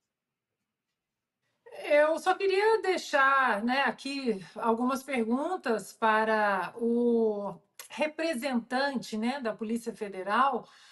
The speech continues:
já que algumas perguntas não foram feitas ali de maneira enfática, porque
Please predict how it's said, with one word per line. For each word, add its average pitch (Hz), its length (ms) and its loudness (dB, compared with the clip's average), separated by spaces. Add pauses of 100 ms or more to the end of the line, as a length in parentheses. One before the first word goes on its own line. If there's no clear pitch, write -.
(220)
já 233 140 0
que 240 80 -4
algumas 254 340 -2
perguntas 254 540 -6
não 262 180 -2
foram 254 380 -4
feitas 226 480 -2
ali 214 340 -4
de 202 200 -8
maneira 208 440 -6
enfática, 220 680 0
porque 247 560 -6